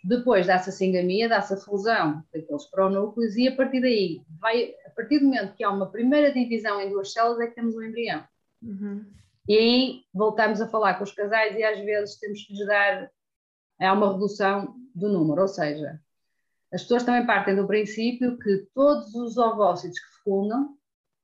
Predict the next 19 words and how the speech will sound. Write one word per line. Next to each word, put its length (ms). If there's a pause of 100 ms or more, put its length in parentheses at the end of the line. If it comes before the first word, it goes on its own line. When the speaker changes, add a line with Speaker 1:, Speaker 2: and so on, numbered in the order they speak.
(440)
Speaker 1:
vão 260
Speaker 2:
E 20
Speaker 1:
dar 200
embrião. 520 (560)
Não 120
é 80
verdade. 460 (400)
Às 160
vezes 220
não 120
há 120
clivagem. 680 (600)
E, 180
Speaker 2:
Uhum. 80
Speaker 1:
portanto, 720 (300)
só 240
podemos 320
considerar 480
embrião 680